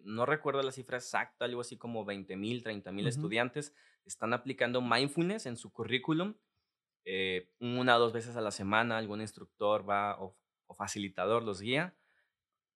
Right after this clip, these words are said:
Speaker 1: Y s-, al cabo de los siete años se va a determinar el, eh, qué
Speaker 2: El
Speaker 1: tan po-,
Speaker 2: impacto.
Speaker 1: el impacto, qué tan positivo fue, si hay que cambiarlo. Ahora,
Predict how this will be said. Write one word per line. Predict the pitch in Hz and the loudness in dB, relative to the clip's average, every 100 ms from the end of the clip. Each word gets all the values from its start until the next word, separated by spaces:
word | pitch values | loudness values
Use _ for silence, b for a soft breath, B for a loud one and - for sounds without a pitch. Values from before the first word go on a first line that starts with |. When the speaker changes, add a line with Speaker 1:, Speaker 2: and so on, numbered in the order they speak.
| _ _ _ _ _ _ - | _ _ _ _ _ _ -2
Speaker 1:
Y | 156 160 151 _ | 0 0 -4 _
s-, | - - - | -8 -4 8
al | 120 120 107 | 8 8 2
cabo | - 127 143 | 2 4 6
de | |
los | 135 117 | 4 0
siete | 113 120 | -4 0
años | 120 127 131 | 0 2 -2
se | - 113 | -2 0
va | 107 | 2
a | 107 | 2
determinar | 113 127 113 104 104 104 - _ _ _ _ _ _ _ _ _ | 0 -2 -4 -2 -2 -4 -6 _ _ _ _ _ _ _ _ _
el, | 120 123 | -2 0
eh, | 123 117 - | 0 -4 -2
qué | 151 | 2
Speaker 2:
El | 139 | 6
Speaker 1:
tan | 135 147 | 8 8
po-, | 139 113 | 6 2
Speaker 2:
impacto. | |
Speaker 1:
el | 120 | -2
impacto, | 117 110 123 117 - 98 98 | -2 2 0 0 -6 -6 -6
qué | - | -8
tan | - 127 | -2 -2
positivo | 123 - - 110 117 | -2 -8 -6 0 0
fue, | 110 143 156 160 - - | 0 4 4 4 -2 -14
si | - 104 98 | -8 -4 -2
hay | 101 | -4
que | 110 | -4
cambiarlo. | 107 104 113 123 135 - | -2 0 4 4 4 6
Ahora, | 127 117 - | 6 6 0